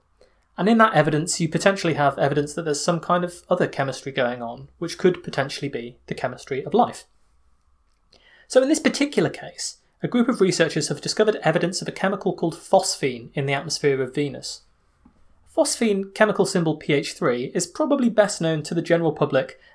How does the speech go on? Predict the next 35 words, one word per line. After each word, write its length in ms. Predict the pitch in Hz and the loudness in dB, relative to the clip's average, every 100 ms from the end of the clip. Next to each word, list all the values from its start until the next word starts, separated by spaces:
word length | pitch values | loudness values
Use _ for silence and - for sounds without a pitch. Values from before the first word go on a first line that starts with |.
| - | -8
as 240 | 147 147 - | -4 -4 2
that 300 | 180 170 160 | 2 2 2
gas 320 | 196 - - | 2 2 0
that 100 | 214 | 0
Walter 360 | 165 170 175 | 2 2 2
White 260 | 165 190 180 | 0 0 -4
created 440 | - 139 135 139 | 0 0 0 -4
in 80 | 139 | -10
the 60 | 135 | -4
first 380 | - 170 - 147 | 4 4 4 -2
episode 320 | - 160 135 | 0 -2 0
of 80 | - | 0
Breaking 300 | 143 143 127 | -2 -2 -2
Bad 360 | 180 127 127 - | 0 0 -4 -10
to 120 | - | -14
kill 180 | - 156 | 0 2
a 60 | 135 | 2
couple 260 | 143 - | -2 0
of 80 | 135 | 0
drug 240 | 240 226 - | 2 2 2
dealers. 400 | 127 - - - _ _ _ | -2 -4 -10 -14 _ _ _
It's, 200 | - - | -6 0
uh, 120 | 170 220 | 0 0
it's 100 | - | 0
toxic 380 | 208 196 - - | 2 2 -2 -8
stuff. 380 | - - - _ _ - - _ - _ - - _ _ - | -6 -6 -8 _ _ -20 -20 _ -20 _ -20 -20 _ _ 0
Now, 120 | 185 | 4
the 80 | 220 | 4
reason 240 | 294 294 | 4 2
that 120 | 254 | 0
this 100 | 240 | 0
particular 600 | - - - 240 - 208 | -2 -2 -2 -2 2 2
detection 500 | 202 196 165 - 165 | 4 4 2 0 -2
is 140 | 139 127 | -2 -4
interesting 680 | 247 180 151 - 139 147 | -4 -2 -2 -4 -10 -12